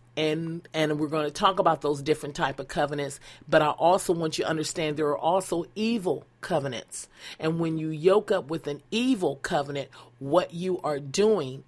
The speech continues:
is you're breaking away your covenant relationship with God. You're gonna enter somebody's covenant.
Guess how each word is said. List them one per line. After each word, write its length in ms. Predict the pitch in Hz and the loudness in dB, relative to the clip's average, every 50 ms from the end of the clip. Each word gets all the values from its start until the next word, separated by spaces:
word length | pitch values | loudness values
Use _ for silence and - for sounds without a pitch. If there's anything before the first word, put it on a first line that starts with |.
| _ - | _ -4
is 260 | 156 160 151 143 147 | -2 -2 -2 0 0
you're 120 | 156 139 | 0 0
breaking 520 | 135 131 143 170 185 185 185 - 202 196 190 | -2 0 2 2 4 4 2 0 -2 0 0
away 420 | 185 180 170 165 160 151 147 143 | 0 2 4 6 6 6 6 4
your 260 | 147 147 147 135 139 | 2 -2 -4 -4 -4
covenant 560 | - - - - 226 214 175 170 135 131 - - | -6 -4 2 4 4 6 4 2 -2 -4 -4 -4
relationship 920 | 139 143 143 143 143 139 139 135 - - 131 - - - 147 135 - - | -4 -2 0 2 2 2 0 0 -4 -4 -4 -4 -2 -2 0 -2 0 0
with 180 | 151 151 147 - | 0 0 2 4
God. 280 | - 165 147 139 147 | 6 6 6 6 4
You're 100 | 180 220 | 0 2
gonna 200 | 214 247 233 220 | 4 4 4 2
enter 300 | - - 190 190 185 175 | 2 0 0 -2 -2 -2
somebody's 580 | 156 - - 208 208 185 160 151 139 139 135 - | -2 2 2 2 4 4 2 2 2 0 -4 -8
covenant. 480 | - - 202 180 156 147 135 101 - | -4 0 2 2 2 2 0 -10 -12